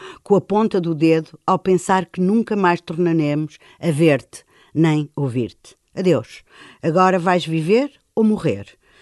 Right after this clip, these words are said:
Tens poucas probabilidades. Este baile macabro a que foste arrastado durará ainda alguns anos criminosos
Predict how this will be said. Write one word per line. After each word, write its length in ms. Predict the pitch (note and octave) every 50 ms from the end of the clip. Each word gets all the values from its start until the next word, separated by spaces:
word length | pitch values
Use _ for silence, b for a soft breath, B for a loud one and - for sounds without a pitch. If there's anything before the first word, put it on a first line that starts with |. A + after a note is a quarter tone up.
| b b b -
Tens 180 | F#3+ F3+ -
poucas 340 | - - F#3 F3 - F#3+ -
probabilidades. 1040 | - - F#3+ E3 F3 F3 D#3 E3+ E3 E3 D#3 D3 G#2+ G#2 A2 _ - - - - b b b b b b b b b
Este 260 | - - - - D3+
baile 280 | C#3+ G3+ G3 G#3 G#3
macabro 640 | G3 F3 E3+ D#3 - - F3 D#3+ D#3 D#3 D3 C#3 C#3
a 40 | C3
que 120 | - -
foste 340 | - - - F3+ E3 - -
arrastado 640 | C#3 A#2 C#3 C3 - - - D#3+ C#3+ D3 D#3 D3 C#3
durará 380 | C#3 B2 C3+ B2+ B2 C#3+ D3
ainda 360 | D3 D3 C#3+ C#3+ C#3+ C#3 D3
alguns 380 | C#3+ C#3+ B2+ C#3+ D#3+ D#3+ C#3+ -
anos 200 | D#3 D3+ D#3 -
criminosos 840 | - - D#3+ D#3+ D#3 D#3+ D#3 D3 C3+ C3 C3 C3 - - - - _